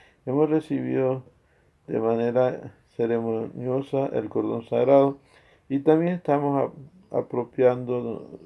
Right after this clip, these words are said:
apropiadamente i-, iniciando, iniciados por un maestro espiritual fidedigno.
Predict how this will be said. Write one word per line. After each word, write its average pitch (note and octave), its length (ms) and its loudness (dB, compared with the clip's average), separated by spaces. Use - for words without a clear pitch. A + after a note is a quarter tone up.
apropiadamente A#2+ 1300 0
i-, A#2+ 80 -8
iniciando, A#2 800 -4
iniciados A#2+ 800 6
por B2+ 140 6
un B2+ 80 4
maestro B2 320 0
espiritual A2+ 720 0
fidedigno. A#2 680 0